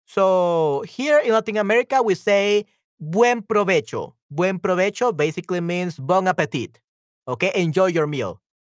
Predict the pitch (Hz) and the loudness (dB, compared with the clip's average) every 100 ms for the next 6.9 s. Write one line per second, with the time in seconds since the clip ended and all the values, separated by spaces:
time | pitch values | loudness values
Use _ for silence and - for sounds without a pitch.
0 | _ - 208 214 247 294 349 349 285 202 | _ -2 0 2 4 2 0 -2 -2 -2
1 | - - 220 247 226 - 226 214 196 196 | -2 0 0 2 -2 0 -2 0 -4 -2
2 | - 214 202 _ 247 226 220 202 180 147 | 0 0 0 _ 0 0 2 0 0 -2
3 | - 104 - 190 185 180 175 - 131 131 | -4 -6 -2 -2 -2 -2 -2 -4 -6 -6
4 | 127 - - 214 220 220 208 202 214 _ | -8 -10 -2 -2 0 0 0 -2 -4 _
5 | 185 220 226 202 160 170 170 151 147 123 | 2 2 0 -2 -4 -2 -2 -2 -2 -4
6 | 113 156 208 185 165 131 - 92 | -4 0 0 0 -2 -4 -6 -12